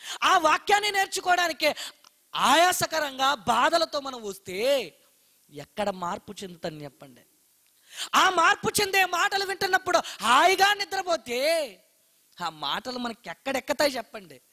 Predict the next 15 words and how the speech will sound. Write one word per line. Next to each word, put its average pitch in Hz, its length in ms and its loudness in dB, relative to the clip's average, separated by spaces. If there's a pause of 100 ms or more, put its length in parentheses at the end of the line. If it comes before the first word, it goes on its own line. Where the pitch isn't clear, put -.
(360)
కానీ 170 160 -12
చర్చికి 208 440 -8
వచ్చామని 220 320 -6
ఒక 208 100 -10
ఫీలింగ్ 240 400 -10
మాత్రం 247 280 -6
ఉంటుంది, 185 240 -8
అంతే 208 160 -6
కదండి? 294 300 -8 (1600)
చర్చికి 294 280 2
వచ్చామని 359 380 2
ఒక 349 100 -2
ఫీలింగ్ 349 400 0
మాత్రమే 392 320 2
ఉంటుంది. 370 300 -2